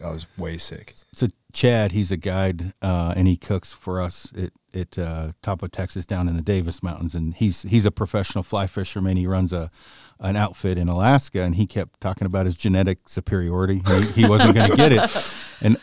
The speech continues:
Speaker 2: and, uh,
Speaker 3: Uh.
Speaker 2: I can't remember. I had,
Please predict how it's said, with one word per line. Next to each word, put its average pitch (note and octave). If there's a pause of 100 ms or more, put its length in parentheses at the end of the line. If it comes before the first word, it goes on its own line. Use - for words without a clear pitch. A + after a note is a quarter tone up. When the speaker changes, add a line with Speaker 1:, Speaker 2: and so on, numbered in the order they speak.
Speaker 2:
and, A2+
uh, G#2+
Speaker 3:
Uh. G2 (520)
Speaker 2:
I G#2+
can't C3
remember. A#2
I G2+
had, F#2